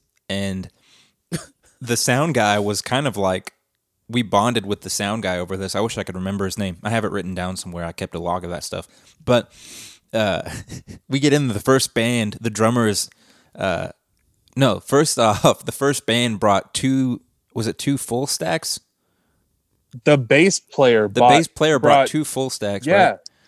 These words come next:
Speaker 1: And, uh, the guitarist had two amps, and the guys, they were like, "Hey, do you think this would be enough power?" And the, <laughs> the, he
Speaker 2: Not
Speaker 1: was like,
Speaker 2: only
Speaker 1: "Yeah,
Speaker 2: that,
Speaker 1: it's
Speaker 2: but
Speaker 1: good."
Speaker 2: it was, it was an Ampeg full
Speaker 1: Yeah.
Speaker 2: stack. So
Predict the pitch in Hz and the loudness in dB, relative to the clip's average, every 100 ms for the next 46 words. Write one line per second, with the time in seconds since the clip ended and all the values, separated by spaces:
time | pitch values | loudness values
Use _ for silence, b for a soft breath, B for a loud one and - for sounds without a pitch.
0 | B B - 107 110 104 98 95 98 101 | B B -4 -2 2 2 4 2 -2 -2
1 | 139 135 135 127 110 - 120 107 107 107 | 4 4 4 0 -4 -2 -4 -2 -4 -4
2 | - - _ _ 110 117 113 113 113 110 | -8 -10 _ _ -4 -2 -2 2 2 2
3 | 117 - 123 127 123 135 127 120 107 123 | -4 -10 -14 -2 2 4 4 2 0 -2
4 | 135 139 127 143 135 - 113 123 117 110 | 0 0 -2 -4 -4 -4 -4 -2 0 0
5 | 117 - 113 113 127 127 123 127 - - | -2 -2 2 2 2 -2 -4 -4 -4 -10
6 | - 151 127 - B B B 139 - 226 | -20 -10 -8 -10 B B B 2 4 4
7 | 170 - 143 - 110 139 180 165 - b | 6 6 6 2 0 2 4 0 -6 b
8 | b b b b _ _ _ _ _ _ | b b b b _ _ _ _ _ _
9 | 147 160 147 160 - 143 185 214 170 123 | 2 2 2 -2 -2 2 2 2 2 2
10 | 107 110 - _ - 147 127 - 110 101 | 0 -10 -20 _ -2 0 2 0 -2 -2
11 | 143 | -4